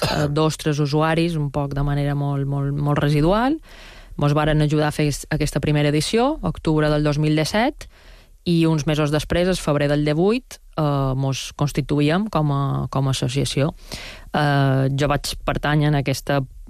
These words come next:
mm, junta directiva fundacional, vull dir, encara estic a la junta directiva, i a partir d'aquí, doncs, mm, varen començar a rebre persones usuaris que contactaven amb nosaltres, vàrem tenir la sort de que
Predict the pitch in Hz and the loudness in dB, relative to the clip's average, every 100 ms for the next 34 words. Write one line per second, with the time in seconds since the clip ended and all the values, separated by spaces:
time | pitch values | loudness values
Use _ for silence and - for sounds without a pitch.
0 | - - 135 139 135 131 127 123 127 156 | -14 -6 -2 0 0 0 -2 -2 0 2
1 | 156 156 151 151 156 151 151 147 143 147 | 2 2 2 0 0 0 2 0 0 0
2 | 156 175 190 143 139 139 139 - 139 131 | 0 0 0 -2 -2 -2 -2 -2 -4 -4
3 | 135 139 135 139 139 - 202 220 269 - | -2 -2 0 0 0 0 2 2 0 -4
4 | - - - - - - 180 170 165 147 | -16 -20 -18 -20 -12 -2 2 4 2 0
5 | 143 160 165 165 202 240 285 202 175 - | -2 0 0 2 0 0 0 0 -2 -6
6 | - - - - 170 160 160 151 160 156 | -14 -16 -16 -8 -4 -2 -2 0 2 2
7 | 156 160 156 - 151 151 151 156 156 151 | 2 0 0 0 0 0 0 2 2 2
8 | 151 143 - - 160 147 156 156 151 151 | 0 -2 -8 -6 -6 -2 0 0 2 0
9 | 151 220 240 240 226 175 170 160 160 156 | 2 2 2 0 0 -4 -2 -2 -2 -2
10 | 151 151 151 185 208 208 185 151 147 151 | 0 0 0 0 0 0 2 2 0 0
11 | 151 151 - 147 143 143 147 | 0 -2 -2 -2 0 0 0